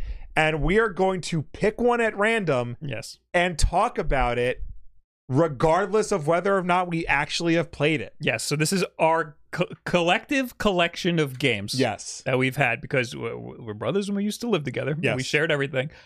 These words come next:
Speaker 2: Uh, and we got a huge list of games. What
Speaker 1: Yes.
Speaker 2: is the number that we're at now? Which, again, we need to add games to this.
Speaker 1: Yes.
Speaker 2: Have
Speaker 1: Uh,
Speaker 2: we,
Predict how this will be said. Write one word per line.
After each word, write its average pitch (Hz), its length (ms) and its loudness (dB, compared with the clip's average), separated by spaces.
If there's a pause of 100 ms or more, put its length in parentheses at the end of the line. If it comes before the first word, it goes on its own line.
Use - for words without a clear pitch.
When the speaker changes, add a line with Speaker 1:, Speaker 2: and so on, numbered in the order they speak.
(360)
Speaker 2:
Uh, 160 640 4 (140)
and 170 120 2
we 226 100 2
got 240 200 4
a 220 40 -4
huge 226 360 -4
list 214 300 2
of 202 60 -6
games. 143 240 -2
What 170 240 4
Speaker 1:
Yes. 311 100 -2
Speaker 2:
is 208 100 -8
the 196 120 0
number 165 560 2
that 143 160 2
we're 135 120 2
at 127 200 2
now? 113 180 -4
Which, 151 200 0 (240)
again, 165 280 2
we 175 100 -2
need 254 100 2
to 190 160 0
add 170 240 2
games 156 300 0
to - 60 -2
this. 143 60 2
Speaker 1:
Yes. - 440 -2 (140)
Speaker 2:
Have 127 340 4
Speaker 1:
Uh, - 40 2
Speaker 2:
we, 123 140 2